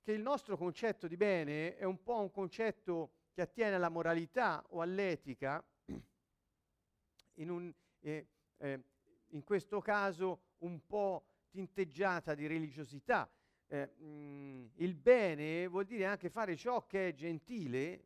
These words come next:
piacevole, felice, sempre in relazione, ascoltate bene, sempre in relazione al piano di Dio.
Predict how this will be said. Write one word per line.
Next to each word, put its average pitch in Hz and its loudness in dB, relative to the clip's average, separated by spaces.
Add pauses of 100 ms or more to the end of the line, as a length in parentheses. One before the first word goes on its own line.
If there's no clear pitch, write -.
(100)
piacevole, 185 -2
felice, 214 -6 (400)
sempre 233 0 (100)
in 185 -4 (100)
relazione, 185 2
ascoltate 180 -4
bene, 180 2 (220)
sempre 190 -2
in 135 -4
relazione 190 0
al 147 -2
piano 214 0
di 147 -6
Dio. 143 -4